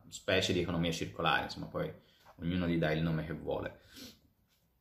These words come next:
E <clears throat> sembrerebbe a tutti gli effetti una buona notizia. L'unica mia remora è il fatto che Paoli sia un fervente sostenitore delle bioplastiche, almeno non lo so attualmente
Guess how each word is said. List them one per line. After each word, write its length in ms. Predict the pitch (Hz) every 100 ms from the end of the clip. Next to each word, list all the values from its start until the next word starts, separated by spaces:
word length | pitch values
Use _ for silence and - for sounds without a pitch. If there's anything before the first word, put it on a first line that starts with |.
| _ - -
E 640 | 185 185 185 - - - -
<clears throat> 400 | 165 - - -
sembrerebbe 500 | 147 147 143 127 123
a 60 |
tutti 200 | 110 107
gli 60 | 110
effetti 280 | 104 98 98
una 100 | 92
buona 180 | 87
notizia. 400 | 82 80 80 -
L'unica 300 | 117 170 160
mia 200 | 123 143
remora 720 | 117 120 127 131 127 127 131
è 80 | -
il 120 | 113
fatto 300 | 110 107 -
che 140 | 98 101
Paoli 380 | - 117 120 107
sia 180 | 110
un 180 | 101 101
fervente 1400 | 98 107 98 110 113 113 107 113 110 110 107 - - _
sostenitore 640 | - - 104 107 95 107 92
delle 160 | 87
bioplastiche, 1120 | 85 90 90 69 - - 90 143 - - - _ -
almeno 500 | 90 107 101 90 -
non 120 | 82
lo 80 | 82
so 180 | 80 92
attualmente 1080 | 78 87 - 87 85 87 85 85 82 -